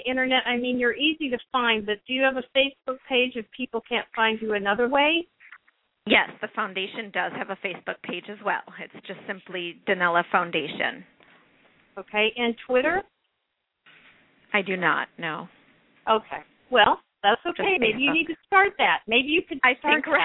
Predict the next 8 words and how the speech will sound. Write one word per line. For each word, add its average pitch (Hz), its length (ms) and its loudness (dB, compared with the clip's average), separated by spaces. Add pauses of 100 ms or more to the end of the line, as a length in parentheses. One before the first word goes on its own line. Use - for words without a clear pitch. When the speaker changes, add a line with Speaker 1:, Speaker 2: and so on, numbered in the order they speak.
(320)
Speaker 1:
that. - 180 -4
Speaker 2:
right. - 140 -10
<laughs> - 20 -20
Speaker 1:
<laughs> - 1300 -2 (1120)
Well, 285 560 8
I 302 200 4
want 320 180 -4
to 285 60 -2